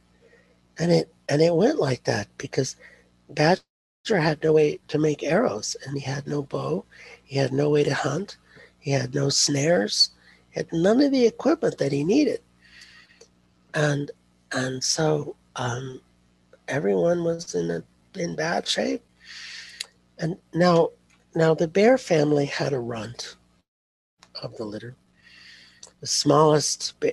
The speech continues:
bear cub of the litter. And, and he'd been teased and abused by his siblings and, and ma-,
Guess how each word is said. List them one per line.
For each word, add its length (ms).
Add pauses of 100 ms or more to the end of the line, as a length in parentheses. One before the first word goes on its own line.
(140)
bear 240
cub 280 (320)
of 140
the 100
litter. 340 (800)
And, 300 (200)
and 180 (100)
he'd 300
been 280 (120)
teased 720
and 200 (520)
abused 600
by 180
his 500
siblings 800
and, 180 (720)
and 200
ma-, 80